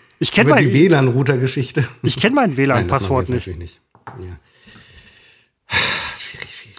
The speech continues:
Speaker 2: wie, wie soll ich mich denn, denn, aber das lenkt mich vom, vom Dritten Weltkrieg ab.
Speaker 1: Ja, darum geht's, Seppo, darum geht's. Es geht auch darum, dir mal was Gutes zu tun. Und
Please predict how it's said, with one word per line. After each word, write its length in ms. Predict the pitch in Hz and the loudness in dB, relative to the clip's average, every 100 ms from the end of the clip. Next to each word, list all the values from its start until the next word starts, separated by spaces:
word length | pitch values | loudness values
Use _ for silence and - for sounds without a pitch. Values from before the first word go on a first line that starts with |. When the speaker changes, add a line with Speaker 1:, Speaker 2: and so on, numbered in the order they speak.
| - | -10
Speaker 2:
wie, 140 | 117 117 | 0 0
wie 40 | |
soll 180 | 117 156 | 2 2
ich 100 | 190 | 2
mich 120 | 185 | 4
denn, 140 | - 156 | 4 4
denn, 120 | 170 | 0
aber 180 | 170 175 | -2 0
das 120 | 196 | 0
lenkt 200 | 196 185 | 2 2
mich 120 | 185 - | 0 0
vom, 240 | 160 160 | 0 0
vom 180 | - 156 | 0 -2
Dritten 220 | 139 135 | 0 -2
Weltkrieg 400 | 120 113 98 - | -2 -2 -6 -10
ab. 60 | - - | -18 -4
Speaker 1:
Ja, 340 | 160 214 214 170 | 2 4 4 2
darum 360 | 175 175 165 | 2 0 0
geht's, 240 | 143 147 - | -2 -4 -4
Seppo, 240 | 127 135 | -6 -2
darum 220 | 143 170 | -2 -2
geht's. 180 | 139 127 | -4 -8
Es 120 | 147 | -8
geht 160 | - 180 | -6 -2
auch 180 | 151 214 | 0 0
darum, 300 | 208 190 180 | 0 0 -2
dir 140 | 147 170 | 0 -2
mal 160 | 139 | -2
was 160 | 123 - | -4 -6
Gutes 260 | 139 120 - | -10 -12 -16
zu 80 | - | -18
tun. 220 | 113 107 - - - - | -16 -16 -18 -20 -20 -4
Und 200 | 170 180 | -4 -4